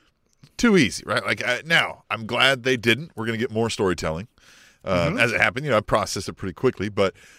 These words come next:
Speaker 1: uh, 'cause I think you even, I think you even floated the idea last week. Um, but I just, oh, I, it was so hot, and I've said you gotta strike while the iron's hot, and I think they will. I think we're getting there. I think it's gonna be
Speaker 2: Yeah.
Speaker 1: at All Out.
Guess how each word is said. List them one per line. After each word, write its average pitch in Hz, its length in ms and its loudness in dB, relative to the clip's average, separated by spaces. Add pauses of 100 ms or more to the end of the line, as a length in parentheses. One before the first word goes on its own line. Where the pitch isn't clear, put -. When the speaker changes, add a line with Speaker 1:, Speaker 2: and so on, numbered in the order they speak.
(140)
Speaker 1:
uh, 92 500 -4
'cause 233 160 -4
I 247 100 4
think 294 200 -4
you 233 140 0
even, 127 380 -4 (380)
I 123 40 -2
think 156 160 -2
you 143 100 0
even 113 280 -2
floated 127 440 2
the 107 140 2
idea 95 380 2
last 73 400 -10
week. 80 280 -10 (520)
Um, 82 320 -8
but 104 180 -2
I 127 100 2
just, 104 260 -4
oh, 104 260 -4 (180)
I, 87 120 -4 (220)
it 131 60 0
was 117 140 0
so 160 260 6
hot, 151 400 0 (160)
and 104 100 -6
I've 95 120 -6
said 156 140 -4
you 120 60 -8
gotta 135 140 -2
strike 147 240 0
while 131 100 0
the 127 100 -2
iron's 113 200 -8
hot, 123 240 -4
and 113 80 -8
I 104 40 -2
think 151 200 -4
they 113 100 0
will. 85 400 0
I 95 80 -4
think 117 280 -8
we're 110 160 -6
getting 101 400 0
there. 92 360 -2 (220)
I 98 40 -2
think 101 80 -2
it's 90 100 -6
gonna 131 180 -2
be 113 100 0
Speaker 2:
Yeah. 107 100 4
Speaker 1:
at 95 60 -2
All 92 200 2
Out. 80 300 -2